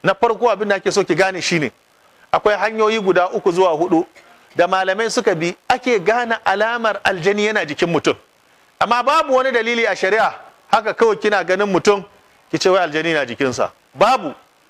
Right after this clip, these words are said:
Sai da wasu alamomi ko wasu cututtukan da suka bayyana ko kuma wasu alamomi. Alama ta farko shine karanta masa Qur'ani kai tsaye.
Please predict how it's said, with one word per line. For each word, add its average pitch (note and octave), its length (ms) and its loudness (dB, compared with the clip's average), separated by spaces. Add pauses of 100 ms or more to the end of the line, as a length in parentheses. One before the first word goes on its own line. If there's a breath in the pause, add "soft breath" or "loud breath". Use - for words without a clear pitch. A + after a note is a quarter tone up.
(140)
Sai G3+ 140 2
da G3+ 80 2
wasu G3+ 180 0
alamomi F#3+ 560 0 (380)
ko - 100 4
wasu A3+ 200 -2
cututtukan A#3 560 0
da F#3+ 100 0
suka A3 180 0
bayyana G3+ 440 0 (280 soft breath)
ko A3+ 120 4
kuma A3+ 200 0
wasu A3 180 0
alamomi. G3+ 580 0 (260 loud breath)
Alama A#3+ 360 0
ta G#3 100 -2
farko G#3 260 2
shine G#3 280 0 (100)
karanta G3+ 540 0
masa G3 220 -2
Qur'ani E3+ 460 0
kai E3+ 180 -2
tsaye. A#2+ 240 -6